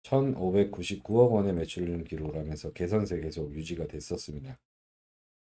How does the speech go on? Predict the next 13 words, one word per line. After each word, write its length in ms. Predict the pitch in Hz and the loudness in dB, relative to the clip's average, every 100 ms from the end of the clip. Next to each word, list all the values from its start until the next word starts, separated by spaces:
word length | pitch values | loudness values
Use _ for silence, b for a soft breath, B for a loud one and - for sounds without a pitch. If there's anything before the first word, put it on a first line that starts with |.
| _ _ _ _ _ - | _ _ _ _ _ 2
영업이익도 440 | 95 123 139 135 | 8 10 10 6
보시면은 480 | 113 98 104 98 95 | 4 4 4 2 2
이천이십 600 | 92 101 - 131 113 117 110 | 0 0 4 6 4 2 4
년도 420 | 104 95 98 117 | 4 2 2 2
삼십일억, 720 | 120 113 107 101 101 87 - _ _ _ _ _ - | 2 0 0 0 2 2 0 _ _ _ _ _ -8
이십일 360 | 87 101 104 | -4 2 4
년도에는 420 | 107 98 92 85 85 | 6 6 4 2 -2
사십육억 800 | - 87 107 98 87 98 120 | -4 -2 0 0 2 4 6
원의 380 | 113 104 107 113 | 6 6 6 6
적자를 460 | 110 90 - 92 92 | 4 -2 -2 -2 0
좀 180 | 90 87 | -2 -4
기록을 400 | - 78 76 90 | -4 -6 -4 -4
했고, 560 | - 80 76 95 110 | -4 -6 -6 -4 -6